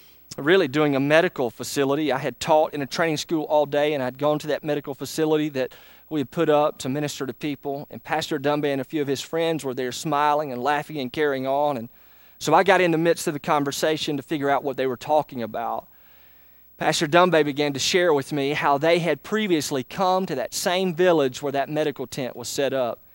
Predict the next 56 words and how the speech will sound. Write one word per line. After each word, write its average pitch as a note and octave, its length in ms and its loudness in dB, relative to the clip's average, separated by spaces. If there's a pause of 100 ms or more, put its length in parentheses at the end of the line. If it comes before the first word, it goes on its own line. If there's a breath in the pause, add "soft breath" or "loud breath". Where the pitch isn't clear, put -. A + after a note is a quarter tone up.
(180 soft breath)
and C3 140 -6
they D#3+ 140 2
had D3+ 120 0
sought D3+ 340 0
to C#3 60 -16
preach D#3+ 520 -8
the C3 100 -12
gospel. C3+ 720 -6 (500 loud breath)
And D#3+ 140 2
here's A3 220 2
how F#3 160 8
they F3 120 4
would D#3 160 0
go E3+ 180 4
into D#3+ 200 0
a D3+ 40 2
village. D#3 360 2
He E3 100 -4
told F#3 240 4
me D3+ 80 2
we F3 140 2
would F3+ 140 2
arrive E3+ 460 4
into F#3 260 0
a F#3+ 40 2
village, C#3 500 0 (300 loud breath)
and C3+ 180 0
we F#3 100 6
would F#3+ 140 4
go E3 240 6
in D3 120 2
and C#3 100 0
say, C#3 160 2
"We've F#3 260 2
got D#3 440 2
good B3+ 300 6
news A3+ 720 6 (200 loud breath)
that D#3+ 200 2
we A3 120 6
want A3 180 8
to F#3+ 40 4
share A3 320 8
with D#3 220 2
you. A2+ 160 -4 (100)
Good C4+ 280 6
news." B3+ 500 8
And B2 140 -4 (240 loud breath)
people F#3 260 -4
would C#3+ 120 0
gather F3+ 340 4
together E3 380 2
to C3 60 -2
hear E3+ 240 -2
the D3 100 -6
good D3 180 -2
news. C#3+ 480 -4